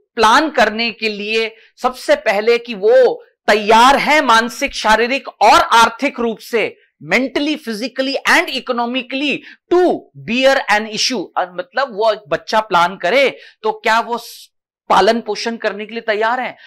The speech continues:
और नहीं है तो कुछ गैप, कुछ समय देकर, अपने वैवाहिक जीवन को कुछ समय देकर फिर बच्चे को प्लान करें। लेकिन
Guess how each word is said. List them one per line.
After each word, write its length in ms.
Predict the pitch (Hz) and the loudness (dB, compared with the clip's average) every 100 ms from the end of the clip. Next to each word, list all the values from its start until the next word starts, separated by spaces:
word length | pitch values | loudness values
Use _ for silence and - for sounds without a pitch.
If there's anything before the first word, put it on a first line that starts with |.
| - | -4
और 100 | - | -2
नहीं 300 | 202 208 285 | 0 0 4
है 440 | 339 330 208 - _ | 4 4 2 -2 _
तो 60 | 277 | -16
कुछ 340 | - 359 - | -6 -6 -4
गैप, 480 | 175 127 202 285 - | -10 -2 2 2 0
कुछ 160 | 320 - | -6 -8
समय 400 | - 226 240 285 | -2 -2 0 -2
देकर, 320 | 208 220 240 | 0 0 0
अपने 280 | 233 - 247 | 0 -2 -4
वैवाहिक 440 | 190 180 214 254 | 0 4 4 2
जीवन 480 | 151 170 220 226 277 | -4 -10 -2 0 0
को 600 | 240 - _ 233 262 226 | -4 -16 _ 2 4 2
कुछ 240 | - 277 - | -2 -8 -4
समय 340 | - 220 285 | 0 2 2
देकर 380 | 220 214 - 277 | 2 0 0 -2
फिर 340 | - - 403 | -4 -2 0
बच्चे 320 | 294 269 - 233 | 0 0 -2 -2
को 120 | 226 | 0
प्लान 280 | 214 202 196 | 2 0 0
करें। 260 | 185 170 | -4 -4
लेकिन 720 | 135 165 240 - 330 185 127 | -2 -2 -2 -2 -4 -4 -12